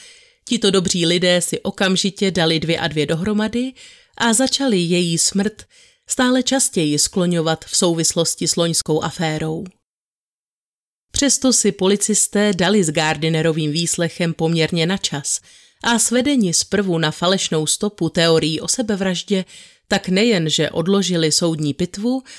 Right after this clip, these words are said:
ale jali se vyspovídat podezřelého muže a jeho rodinu až následujícího dne,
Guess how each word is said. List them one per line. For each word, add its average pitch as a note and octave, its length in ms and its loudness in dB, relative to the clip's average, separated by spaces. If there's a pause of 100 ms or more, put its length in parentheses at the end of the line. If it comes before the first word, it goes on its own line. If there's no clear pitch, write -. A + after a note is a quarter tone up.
(180)
ale C4+ 220 4
jali A#3 240 4
se G3+ 180 2
vyspovídat G3 680 0
podezřelého E3 760 0
muže E3+ 380 -2
a D#3+ 160 -2
jeho D#3+ 320 -2
rodinu F3+ 480 -2 (260)
až - 200 0
následujícího F3+ 920 0
dne, F#3+ 320 -2